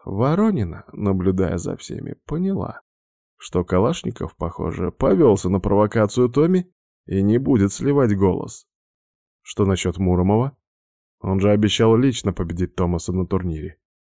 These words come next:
Выходит, соврал? Но для аристократа такое ударит по чести.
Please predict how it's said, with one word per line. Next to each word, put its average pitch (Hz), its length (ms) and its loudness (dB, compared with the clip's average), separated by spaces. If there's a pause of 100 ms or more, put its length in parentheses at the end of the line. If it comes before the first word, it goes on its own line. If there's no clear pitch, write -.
(220)
Выходит, 95 680 0 (280)
соврал? 98 680 2 (1400)
Но 82 540 -2
для 80 280 -4
аристократа 90 960 -6
такое - 380 -8
ударит 92 500 0
по 135 140 -6
чести. - 640 -12